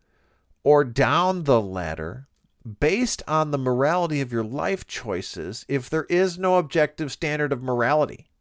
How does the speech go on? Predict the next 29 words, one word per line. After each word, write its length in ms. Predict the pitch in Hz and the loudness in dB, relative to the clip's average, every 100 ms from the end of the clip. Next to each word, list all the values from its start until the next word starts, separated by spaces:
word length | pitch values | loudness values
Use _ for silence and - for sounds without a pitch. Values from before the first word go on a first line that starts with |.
| _ _ _ _ - | _ _ _ _ -6
like 140 | 123 | -4
we 80 | 151 | -4
discussed 380 | 151 - 185 202 | -6 0 0 0
a 40 | |
minute 240 | 214 226 233 | -6 -4 -4
ago? 260 | 120 - - _ _ _ _ _ _ _ _ _ _ _ _ - | -6 -8 -12 _ _ _ _ _ _ _ _ _ _ _ _ -2
Okay, 160 | 170 | 0
who 180 | 160 226 | 2 2
determines 720 | 262 220 - 220 220 202 160 | 2 -2 0 0 0 -2 -2
the 80 | 160 | -2
meaning 400 | 160 185 202 185 | -2 -4 -4 -4
of 160 | 151 120 | -2 0
right 180 | 160 180 | 0 0
and 140 | 156 | -2
wrong 300 | 180 254 - | -2 -2 -6
in 120 | - 123 | -4 0
that 180 | 147 | -2
scenario? 540 | - 165 185 196 - - | -2 -6 -4 -4 -6 -8
For 140 | - | -4
example, 500 | 147 214 214 143 - _ _ - - - - - - | -2 0 0 0 -4 _ _ -20 -20 -20 -20 -20 -6
if 140 | 170 | -4
you 140 | 180 190 | 2 2
have 200 | 240 277 | 2 -2
something 420 | - 233 208 190 | -2 -2 -2 -4
that 100 | 123 | -4
someone 320 | - 170 160 | -2 -2 0
else 200 | 147 - | 0 -2
wants, 560 | 110 113 - - - - _ _ | -4 -4 -4 -10 -12 -12 _ _
okay, 240 | - 104 | -8 -8